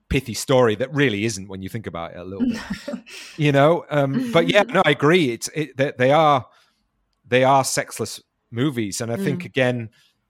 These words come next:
Speaker 1: I, I mean, I, I, it's interesting 'cause he's just not interested in that. And then when you've got some, someone like, say, for example, Kill Bill star, uh,
Speaker 3: Uma
Speaker 2: Uma
Speaker 3: Thurman.
Speaker 1: Uma Thurman.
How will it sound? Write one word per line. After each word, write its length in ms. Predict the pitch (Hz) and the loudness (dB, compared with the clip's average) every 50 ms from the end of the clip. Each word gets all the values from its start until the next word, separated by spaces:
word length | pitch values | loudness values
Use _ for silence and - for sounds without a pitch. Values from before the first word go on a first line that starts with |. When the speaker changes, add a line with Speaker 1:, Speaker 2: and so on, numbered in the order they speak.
| _ - | _ -8
Speaker 1:
I, 80 | - 147 - - 160 | -8 -8 -8 -6 -6
I 40 | 170 | -2
mean, 180 | 202 233 226 214 | -2 0 0 -2
I, 100 | 165 143 - | -2 -4 -6
I, 320 | 156 190 196 - 139 143 - _ | -8 -8 -8 -10 -14 -16 -16 _
it's 200 | - 175 - - 208 | -12 -10 -10 -8 -10
interesting 200 | 208 - 208 202 | -10 -10 -10 -12
'cause 300 | - 175 139 180 175 151 | -12 -10 -8 -8 -10 -10
he's 220 | 190 175 175 - | -10 -10 -10 -8
just 180 | - 202 - - | -8 -8 -6 -6
not 120 | 151 113 | -6 -6
interested 400 | 135 160 - - - - 214 160 | -8 -8 -12 -12 -12 -10 -10 -8
in 120 | 151 131 113 | -8 -6 -6
that. 160 | 98 104 113 | -6 -6 -4
And 120 | 156 175 214 | -4 -4 -4
then 120 | 220 220 | -4 -4
when 120 | 220 220 214 | -4 -4 -4
you've 140 | 208 - | -6 -6
got 200 | - 214 147 - | -4 -4 -4 -4
some, 160 | - - 190 - | -6 -10 -10 -10
someone 280 | - - 170 160 156 147 | -10 -8 -6 -4 -2 -2
like, 180 | 143 139 139 - | -2 -4 -4 -6
say, 120 | - 143 | -8 -10
for 140 | 131 - - | -10 -8 -12
example, 560 | 117 - 123 123 120 - - 120 107 107 104 _ _ _ _ _ _ _ | -12 -8 -8 -8 -8 -8 -10 -10 -10 -10 -12 _ _ _ _ _ _ _
Kill 220 | - 151 151 143 120 | -2 0 0 0 2
Bill 240 | 127 131 123 110 | 2 2 2 0
star, 480 | 101 - - - 98 92 90 87 87 - - | -2 -6 -8 -6 -4 -4 -4 -4 -6 -10 -10
uh, 360 | 107 101 95 95 98 95 92 - _ - - - | -8 -6 -6 -6 -6 -8 -10 -14 _ -14 -6 -2
Speaker 3:
Uma 140 | 233 226 214 | -2 0 0
Speaker 2:
Uma 80 | 214 | -2
Speaker 3:
Thurman. 400 | - 214 214 202 190 170 165 165 165 | -2 -2 -2 -2 -4 -4 -4 -4 -2
Speaker 1:
Uma 100 | 170 180 | -4 -4
Thurman. 500 | - - 147 143 135 123 113 101 92 | 0 2 2 2 2 2 0 -4 -6